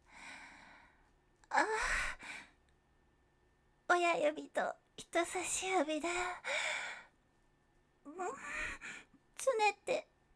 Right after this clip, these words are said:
います。我慢できなくて、両方、左右両方、乳首をグリ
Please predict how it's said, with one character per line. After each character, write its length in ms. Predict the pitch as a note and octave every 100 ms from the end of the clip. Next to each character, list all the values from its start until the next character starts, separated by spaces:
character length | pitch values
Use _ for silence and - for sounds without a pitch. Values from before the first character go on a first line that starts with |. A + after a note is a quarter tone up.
| _ _ _ _ _
い 60 | F4+ A4
ま 120 | G#4+ A4+
す。 280 | C5+ - - - - _ _ _ _ - - F#5 F5+ - _ _ _ _ -
我 60 | G#4+ F4+ G#4+ A4+ G#4+
慢 20 |
で 120 | F4+ F4
き 100 | F4
な 180 | F4+
く 80 | - - -
て、 340 | E4 D#4+ D#4+ _ _ -
両 260 | E4 D#4
方、 320 | F4 D#4+ D4+ - _ _ _ _ _ _ _ - - - - _ _ _ -
左 180 | - G4 G#4
右 380 | G4 F4+ F4+ -
両 100 | -
方、 840 | - A#4+ - A4 G#4+ A4+ A#4+ D#4 - _ _ _ _ _ _ _ _ _ _ _ _
乳 160 | - A4 -
首 340 | F4 E4+ E4
を 120 | G#4
グ 180 | F4 E4
リ 180 | F4